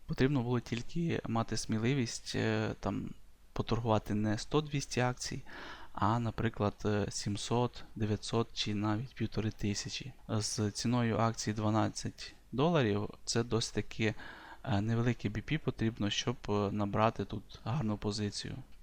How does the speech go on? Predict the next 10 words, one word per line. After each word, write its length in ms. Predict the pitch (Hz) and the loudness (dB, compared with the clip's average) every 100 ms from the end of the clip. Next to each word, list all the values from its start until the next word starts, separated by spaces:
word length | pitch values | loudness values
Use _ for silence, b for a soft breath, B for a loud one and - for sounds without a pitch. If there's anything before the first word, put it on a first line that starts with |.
| - | -4
Оскільки 520 | - - 165 - 143 | -2 2 0 4 6
ринок 320 | 135 156 135 127 | 8 6 6 4
у 40 | |
нас 220 | 131 120 | 4 4
скоректувався, 1000 | - - 120 - 123 151 185 - 131 110 | 2 2 2 2 4 6 6 4 4 4
то, 400 | - 123 127 120 | 2 0 2 4
як 200 | 120 120 | 2 2
бачите, 500 | 135 170 - - 117 | 4 4 2 2 2
акцій 640 | - 135 143 - 113 110 - | 4 2 0 -2 0 0 -2
із 380 | 113 113 110 | -2 -2 -2